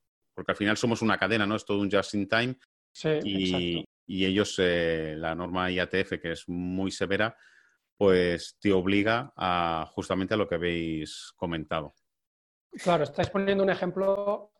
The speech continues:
Speaker 2: para mí idóneo, ¿no? El, el ejemplo de Renault o otras empresas parecidas que tienen un estándar de seguridad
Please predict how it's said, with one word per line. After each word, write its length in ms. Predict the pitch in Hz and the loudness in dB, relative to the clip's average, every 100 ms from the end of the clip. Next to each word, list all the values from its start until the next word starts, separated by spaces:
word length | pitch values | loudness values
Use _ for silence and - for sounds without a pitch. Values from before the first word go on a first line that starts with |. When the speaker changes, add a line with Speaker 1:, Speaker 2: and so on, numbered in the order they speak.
| _ _ _ | _ _ _
Speaker 2:
para 220 | 160 156 | 4 4
mí 460 | 156 165 185 214 220 190 | 4 2 2 2 0 -2
idóneo, 380 | 147 175 160 | 4 6 6
¿no? 200 | 147 180 | 2 4
El, 260 | 156 147 143 | 4 2 -2
el 100 | 139 | -4
ejemplo 380 | 135 160 160 165 | -2 -4 2 4
de 200 | 160 160 | 4 4
Renault 420 | 156 156 180 175 | 2 2 2 2
o 140 | 143 147 | 0 -2
otras 240 | 160 147 | -4 -4
empresas 500 | 156 151 156 139 127 | -6 -4 -2 -2 -2
parecidas 500 | 147 147 151 160 175 - _ _ _ | -2 0 0 0 0 -4 _ _ _
que 140 | 143 | -6
tienen 380 | 131 151 156 165 | -4 -2 0 0
un 240 | 160 160 156 | 0 -2 -4
estándar 500 | 147 147 151 151 151 | -4 -4 2 4 4
de 80 | |
seguridad 680 | 156 160 151 151 151 160 - | 2 0 0 2 4 4 0